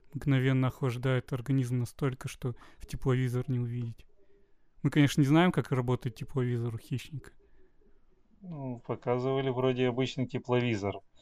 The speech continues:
Speaker 1: Ну,
Speaker 2: Ну,
Speaker 1: ты
Speaker 2: и с-
Speaker 1: представляешь, насколько надо охладить организм?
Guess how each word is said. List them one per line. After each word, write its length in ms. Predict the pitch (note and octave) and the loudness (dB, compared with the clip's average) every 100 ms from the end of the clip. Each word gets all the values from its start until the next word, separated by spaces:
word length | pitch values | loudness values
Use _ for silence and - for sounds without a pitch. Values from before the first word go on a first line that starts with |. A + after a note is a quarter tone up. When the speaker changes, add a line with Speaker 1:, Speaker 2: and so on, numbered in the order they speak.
| - - _ - | -20 -20 _ -4
Speaker 1:
Ну, 320 | B2+ B2+ B2+ | 2 2 2
Speaker 2:
Ну, 20 | |
Speaker 1:
ты 140 | G#2 C#3+ | 0 -2
Speaker 2:
и 40 | |
с- 20 | |
Speaker 1:
представляешь, 520 | B2+ - C3+ D3 F3 | -2 0 4 4 4
насколько 420 | - C#3 - C3+ B2+ | 2 0 -2 -2 -2
надо 240 | B2 A#2+ | 0 -2
охладить 440 | A#2+ C#3 A#2+ B2 C3+ | -2 -2 -4 -4 -4
организм? 480 | A2+ A#2+ A#2+ A2+ | -4 -2 -2 -4